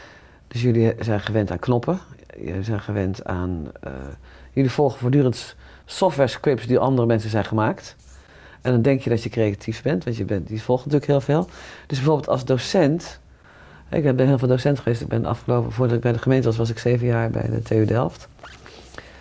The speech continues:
Wat toch een om-, het zijn allemaal slimme jongens en meisjes uit de hele wereld. Eh,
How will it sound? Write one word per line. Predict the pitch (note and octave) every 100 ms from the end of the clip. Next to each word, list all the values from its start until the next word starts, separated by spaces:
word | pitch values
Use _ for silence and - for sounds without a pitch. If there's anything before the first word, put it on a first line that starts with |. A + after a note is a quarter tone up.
| - - -
Wat | - B2+
toch | A#2
een | B2
om-, | - A2+ -
het | G2 A2
zijn | B2+ A2+
allemaal | - A2+
slimme | A2+ B2
jongens | A#2 A2+ G#2+ F#2
en | G2+
meisjes | A2 C3+ C3+
uit | A2
de | A#2
hele | A2+ G#2
wereld. | C3 D#3 A3 - - - - - - - - - -
Eh, | - C#3+ C#3+ C#3+ C3+ C3